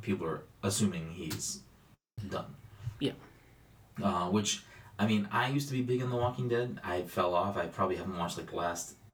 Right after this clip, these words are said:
Speaker 1: is it in, on season nine now?
Speaker 2: Yeah, I think this is the trailer for season
Speaker 1: I
Speaker 2: nine.
Speaker 1: probably stopped watching. I, I, I mean, I know when I stopped watching. I just don't know what number season it was.
Speaker 2: Mm.
Speaker 1: I stopped watching as soon as Breaking Bad ended,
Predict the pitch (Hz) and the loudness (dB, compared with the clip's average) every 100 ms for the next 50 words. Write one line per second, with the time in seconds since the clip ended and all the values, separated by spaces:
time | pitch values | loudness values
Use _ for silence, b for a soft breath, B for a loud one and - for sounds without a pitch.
0 | _ 87 98 - 98 - - 113 92 110 | _ -4 0 0 -2 -4 -6 -4 0 0
1 | 98 82 - 90 104 110 123 - - _ | 0 0 -2 0 0 -2 -4 -10 -20 _
2 | - 139 117 101 120 110 110 107 107 107 | 0 4 4 2 -6 -4 -2 0 -2 -2
3 | 117 104 101 98 101 98 - 95 - 85 | -2 0 2 4 2 2 0 0 0 -4
4 | - 85 82 95 107 - 104 101 101 110 | -2 -4 -2 0 0 2 2 2 2 2
5 | 107 113 135 104 98 101 - 113 110 113 | 2 4 4 4 4 2 2 0 2 0
6 | 104 80 95 87 82 80 80 - - 90 | 0 -2 -2 -2 -2 -2 -2 -2 -2 0
7 | 95 101 101 104 B - 120 113 113 101 | 2 4 2 0 B -2 0 4 4 4
8 | 92 - 90 82 - 82 - - 80 73 | 2 0 -2 -2 -2 -2 -2 -4 -4 -8
9 | 69 - | -6 -8